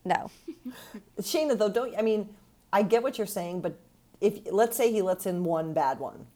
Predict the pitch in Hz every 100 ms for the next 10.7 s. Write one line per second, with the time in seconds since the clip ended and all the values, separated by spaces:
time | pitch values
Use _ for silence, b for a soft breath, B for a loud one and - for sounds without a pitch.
0 | _ - 170 170 170 185 165 170 180 202
1 | 180 175 165 - _ 185 - 233 - 370
2 | 381 196 160 185 247 285 233 190 170 190
3 | 190 - - 160 220 285 247 233 - 233
4 | 226 156 - 185 262 165 180 - - _
5 | - 185 - B B 208 226 220 185 254
6 | - 240 226 220 226 202 151 - 214 247
7 | - 185 196 - b b - 196 - 208
8 | 294 92 82 180 262 185 208 180 180 -
9 | 160 139 240 127 - - _ _ _ _
10 | _ _ _ _ - 196 180